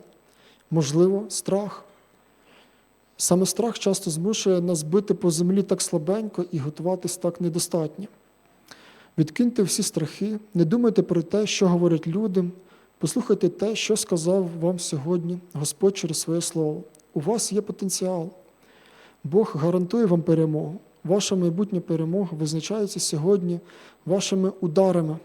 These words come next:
вашими діями. Не ставте маленьких, низьких, слабеньких, невідповідних до вас цілей у житті. Стріляйте трохи повище, ставте ці цілі. Наших власних зусиль недостатньо для перемоги.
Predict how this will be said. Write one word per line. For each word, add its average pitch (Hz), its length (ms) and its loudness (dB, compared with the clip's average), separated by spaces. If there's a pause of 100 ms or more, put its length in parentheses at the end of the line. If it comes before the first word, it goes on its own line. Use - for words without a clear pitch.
(140)
вашими 175 420 2
діями. 160 520 4 (960)
Не 165 100 4
ставте 226 400 2
маленьких, 180 680 2
низьких, 170 420 -2
слабеньких, 185 760 -2 (540)
невідповідних 190 760 2
до 160 180 0
вас 180 520 -4 (100)
цілей 190 400 4
у 185 60 6
житті. 175 480 0 (420)
Стріляйте 190 600 0
трохи 196 300 0
повище, 208 600 -2 (280)
ставте 220 520 -6
ці 175 160 -6
цілі. 160 420 0 (1120)
Наших 214 400 2
власних 202 400 2
зусиль 175 340 -2
недостатньо 185 720 0
для 165 140 4
перемоги. 160 540 -2